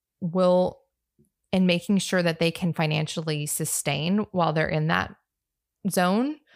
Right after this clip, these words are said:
is really important, because so many people, especially right now, like, if they had a previous job and they're like, "All right, now's my chance to come,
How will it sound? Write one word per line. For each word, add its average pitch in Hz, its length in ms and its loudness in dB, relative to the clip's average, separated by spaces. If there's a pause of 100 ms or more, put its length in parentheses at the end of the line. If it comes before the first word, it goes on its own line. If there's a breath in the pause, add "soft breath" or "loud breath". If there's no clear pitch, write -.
(260 soft breath)
is 180 160 -2
really 180 200 2
important, 170 600 -4
because 190 280 -2
so 196 100 0
many 180 200 2
people, 165 600 -2
especially 185 380 -2
right 165 160 0
now, 165 340 2
like, 170 180 0
if 156 60 -4
they 160 80 -4
had 165 160 0
a 160 60 0
previous 160 440 -2
job 151 380 0
and 147 80 -2
they're 151 100 0
like, - 160 -2
"All 190 60 -6
right, - 120 -6
now's 190 200 0
my 185 120 0
chance 185 380 0
to 180 100 -2
come, 170 280 -2